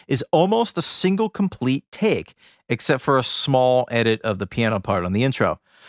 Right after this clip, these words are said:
So the instrumental backing track, pretty simple. The vocals, not so much. Producer Ed Freeman says that they were stitched together from twenty-four separate takes.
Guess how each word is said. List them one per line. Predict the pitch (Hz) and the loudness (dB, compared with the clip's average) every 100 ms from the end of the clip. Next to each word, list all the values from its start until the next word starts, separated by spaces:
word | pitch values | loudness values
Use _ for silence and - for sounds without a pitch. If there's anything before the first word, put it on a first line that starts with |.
| - - | -10 2
So | 254 254 - | 4 4 2
the | 208 | 0
instrumental | 262 240 247 220 | 2 2 0 2
backing | 208 190 180 | 2 2 0
track, | - 180 165 - - | 2 2 2 -4 -4
pretty | 165 147 | -2 0
simple. | 139 113 123 110 _ _ _ - | 0 2 0 0 _ _ _ -4
The | 110 | 2
vocals, | 180 226 226 214 190 - - _ _ _ - | 4 4 4 2 0 -4 -14 _ _ _ -6
not | 104 90 | -4 -4
so | - | -4
much. | 117 151 120 - - _ _ _ _ _ _ _ | 2 2 2 -4 -12 _ _ _ _ _ _ _
Producer | 240 277 233 233 | 0 0 2 2
Ed | 214 190 | 2 0
Freeman | - 214 196 165 | 0 2 2 0
says | - 185 156 | 2 0 0
that | 165 | -2
they | 175 | 0
were | 170 165 | 0 0
stitched | - - 226 - | -2 -2 -2 -2
together | 285 220 208 208 208 | -2 0 2 2 -2
from | - 190 165 | -2 -4 -4
twenty-four | - - 185 226 254 262 - - 214 208 202 | -10 -4 0 0 0 -4 -6 -2 2 4 2
separate | 202 - - - 180 175 165 - | 0 -2 -4 -4 -4 -2 -2 -4
takes. | - 156 127 - - - | -4 -2 -2 -2 -4 -4